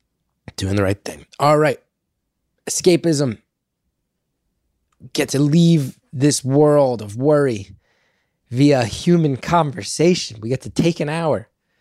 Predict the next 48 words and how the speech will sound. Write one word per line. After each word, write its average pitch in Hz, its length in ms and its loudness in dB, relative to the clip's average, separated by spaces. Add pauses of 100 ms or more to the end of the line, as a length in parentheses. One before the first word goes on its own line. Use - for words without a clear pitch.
(540)
think 113 240 -10
about 107 240 -6
something 104 380 -6
else. 104 180 -4
Now, 113 140 -2 (320)
sometimes 175 440 2
we 147 120 2
do 139 180 2
episodes 123 480 -2
where 117 140 0
I, 110 100 0
like, 110 360 -4
t-, - 100 -12 (280)
me 110 200 -2
and 110 80 -4
Jared 113 260 0
connect, 160 380 -4
and 101 80 -4
I 101 80 -4
go, 101 140 -2
"Okay," 135 300 0
and, 98 220 -4
and 101 220 -2
I'm 98 100 -4
gonna 104 160 2
do 120 120 4
it 120 60 6
at 120 120 0
this 120 180 -4
time, 113 300 -2
and 110 100 0
we 107 60 -2
get 113 160 2
on 117 80 -2
the 120 80 -4
computer 120 400 -2
at 120 80 -4
the 113 60 -8
same 110 260 -4
time, 107 300 -2
and 113 100 0
we 104 60 -2
chat, 107 420 -2
and 98 80 -4
he 104 80 -2
screens 107 320 -4
the 139 40 -16
calls. 147 220 0